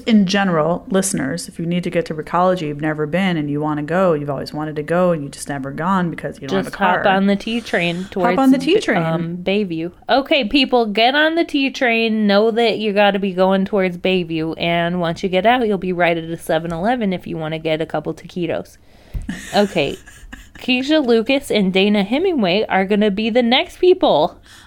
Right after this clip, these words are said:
Speaker 1: Oh,
Speaker 2: at,
Speaker 1: killer. That's a
Speaker 2: at
Speaker 1: cool, that's such a
Speaker 2: Recology.
Speaker 1: good combo. Love that.
Speaker 2: Hell yeah. Um, and then we also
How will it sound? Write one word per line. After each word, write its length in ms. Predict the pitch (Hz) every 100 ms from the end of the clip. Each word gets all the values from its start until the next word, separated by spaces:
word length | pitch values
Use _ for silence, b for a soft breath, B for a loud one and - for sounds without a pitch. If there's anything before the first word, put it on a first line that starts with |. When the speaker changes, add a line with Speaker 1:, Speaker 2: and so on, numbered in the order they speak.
| B
Speaker 1:
Oh, 240 | 240 214 190
Speaker 2:
at, 240 | 175 147 -
Speaker 1:
killer. 640 | 302 302 277 202 165 175 -
That's 220 | 254 262
a 20 | 269 190
Speaker 2:
at 140 | 185
Speaker 1:
cool, 220 | 180 190 311
that's 240 | - 160 -
such 20 |
a 100 | 311
Speaker 2:
Recology. 40 | 226
Speaker 1:
good 240 | 233 226
combo. 600 | 240 233 240 160 156 180 -
Love 320 | 185 208 170
that. 320 | 175 160 -
Speaker 2:
Hell 180 | 185 185
yeah. 300 | 220 277 262 - b b b b b
Um, 400 | - 185 190 185 -
and 260 | 190 208 240
then 600 | 311 294 269 285 - - -
we 460 | 185 208 190 185 -
also 560 | 190 202 - 196 185